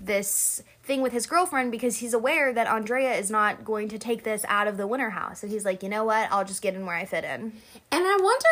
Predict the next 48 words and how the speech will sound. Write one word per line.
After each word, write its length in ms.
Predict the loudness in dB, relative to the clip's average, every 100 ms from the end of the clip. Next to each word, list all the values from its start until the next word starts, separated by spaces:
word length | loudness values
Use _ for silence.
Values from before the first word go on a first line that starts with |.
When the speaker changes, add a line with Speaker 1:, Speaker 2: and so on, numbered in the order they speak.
| 6
Speaker 2:
if 220 | 4 2
it's 200 | 0 0 2
a 80 |
little 300 | 4 6 6
bit 200 | 4 4
of, 320 | 4 4 2 -2
"Well, 720 | -2 2 4 4 2 0 -4
we're 160 | -2 -2
in 240 | 2 2
this 180 | 2 0
relationship, 800 | 2 2 0 -2 -6 -4 -4 -6 -4
but 320 | -2 -2 -6 -6
if 160 | 0
I'm 160 | 4 4
away 340 | 4 4 4
from 300 | 4 2 0 2
her 400 | 2 2 0 -4
and 180 | -2 -2 2
I 240 | 2 2
don't 300 | 0 0 0
really 240 | 0 0 2
miss 320 | 0 -2 -2
her, 380 | -2 0 0 0
is 220 | 0 2
it 80 | 0
as 160 | -2 -4
deep 420 | -4 -4 -2 -2
as 280 | -4 -4 -4
I 120 | 0 0
even 240 | 0 -2
thought 260 | 0 0 2
it 120 | 4
was?" 420 | 4 4 0 -2
Speaker 1:
Right. 400 | -2 0 -2 -4 2
Speaker 2:
I 120 | 2
think 240 | 4 2 2
he 100 | 0
could 160 | 0
be 160 | 2 2
in 80 | 2
a 60 |
very 440 | 0 0 2 2 2
reflective 840 | 0 -4 0 2 2 2 -2 -4
place 460 | -10 -2 0 2 0
where 140 | 0
he's 160 | -2 -4
thinking, 420 | -2 -2 0 -2
like, 360 | -2 -4 -6